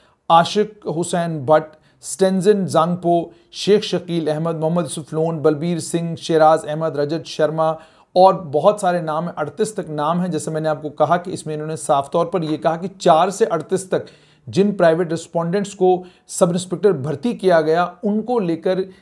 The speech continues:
ए, एप्लीकेंट्स का ये इल्ज़ाम था। उन्होंने ये कहा था कि illegally, arbitrary और unjustifiably उनको सिलेक्ट किया गया है, सब इंस्पेक्टर उनको सिलेक्ट किया गया है। अ, उन्होंने ये भी कहा था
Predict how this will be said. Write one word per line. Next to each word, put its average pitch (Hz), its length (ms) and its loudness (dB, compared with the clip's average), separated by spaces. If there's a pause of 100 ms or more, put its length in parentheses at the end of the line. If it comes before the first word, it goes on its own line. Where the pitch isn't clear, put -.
(280)
ए, 190 200 -2
एप्लीकेंट्स 220 520 2
का 190 140 0
ये 175 200 0
इल्ज़ाम 156 500 -2
था। 185 60 0
उन्होंने 151 300 -8
ये 147 60 -8
कहा 165 320 2
था 196 160 -2
कि 196 120 -14
illegally, 196 1000 0
arbitrary 214 720 -4 (360)
और 180 260 4
unjustifiably 196 1080 0
उनको 160 280 -6
सिलेक्ट 151 360 -4
किया 180 200 2
गया 196 260 2
है, 208 300 -2 (200)
सब 180 240 0
इंस्पेक्टर 180 380 -4
उनको 165 240 -2
सिलेक्ट 165 360 -6
किया 147 220 4
गया 127 260 -4
है। 117 240 -16 (400)
अ, 147 280 4
उन्होंने 185 220 -2
ये 175 180 -2
भी 226 140 -4
कहा 160 280 2
था 160 380 -4